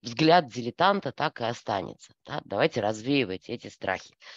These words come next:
Ну, во-первых, страх, что ничего не получится, даже если вы о себе будете писать, у вас тоже запросто может не получиться.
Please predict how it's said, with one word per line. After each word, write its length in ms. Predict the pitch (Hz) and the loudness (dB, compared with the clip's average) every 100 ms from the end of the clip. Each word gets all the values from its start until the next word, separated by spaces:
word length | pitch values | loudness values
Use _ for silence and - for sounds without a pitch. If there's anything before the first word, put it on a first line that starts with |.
| - | -4
Ну, 60 | 127 | 0
во-первых, 320 | 190 180 135 | 4 4 4
страх, 280 | - 170 - | 2 2 2
что 160 | 135 | -2
ничего 200 | 120 147 | -2 -2
не 80 | 127 | -4
получится, 600 | - 127 139 131 117 - | 0 2 2 -2 -6 -6
даже 200 | 107 113 | -2 -2
если 180 | 110 - | -2 0
вы 80 | 120 | 2
о 40 | 117 | 2
себе 320 | - 131 120 | 0 0 0
будете 280 | 95 107 - | 0 -10 -10
писать, 260 | - 107 | -4 -4
у 40 | 92 | -2
вас 140 | 98 | -4
тоже 200 | - 233 | 0 2
запросто 400 | 185 151 120 - | 2 0 -2 -6
может 240 | 101 95 101 | -8 -6 -8
не 80 | |
получиться. 600 | 101 117 113 101 - - | -6 -6 -6 -8 -10 -14